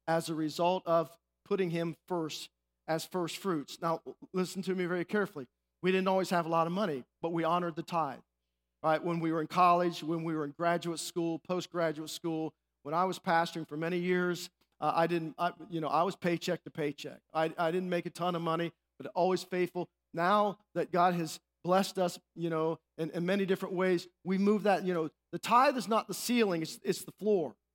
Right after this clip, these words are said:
right? You can go beyond that, and we've done that. We ratchet it up every, almost every year, a percentage, because we not only give to the church,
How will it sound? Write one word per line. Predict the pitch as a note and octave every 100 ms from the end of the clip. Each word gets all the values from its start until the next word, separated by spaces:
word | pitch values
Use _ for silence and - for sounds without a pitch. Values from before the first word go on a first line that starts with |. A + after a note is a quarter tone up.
| _ _ _ -
right? | D#3 D#3+
You | F#3 G3
can | F#3+
go | F#3 A#3+
beyond | G3 G3 B3 B3+ D#3+
that, | C#3
and | E3
we've | F3 F#3
done | G#3+ B3+ F3
that. | C#3+ D3+
We | E3
ratchet | D#3+ G3 A3 G#3+ F#3
it | F3+
up | F#3 F#3+
every, | F#3 E3 D#3+ D#3 _ _
almost | F3+ G#3 G#3+ G#3+
every | F#3+ E3+
year, | E3 G#3 F#3+ E3+ D3+ _ _ _ -
a |
percentage, | - F#3 - B3+ C#4+ G3 E3+ F3+ - - _ _ _
because | D#3+ F#3+ F3+
we | G3
not | G#3
only | A3 G3+
give | E3 G3+
to | G3+
the | F3
church, | D#3+ G3+ G3+